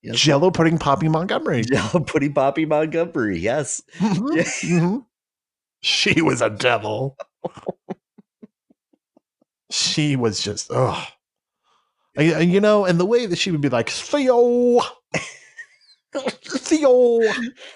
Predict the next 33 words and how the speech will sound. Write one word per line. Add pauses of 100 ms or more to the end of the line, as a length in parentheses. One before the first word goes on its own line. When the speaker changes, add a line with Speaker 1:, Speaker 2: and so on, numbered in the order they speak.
(100)
Speaker 1:
Theo!
Speaker 2:
all
she
would
say.
Speaker 1:
<laughs> (120)
Yeah, (460)
yeah.
<laughs>
She
had
the
one
line. (420)
<laughs>
Speaker 2:
That's,
that's
what,
that's
what
her,
her,
her
stealing
power
was. (300)
She
would
steal
stuff
by
saying, (260)
"Theo!"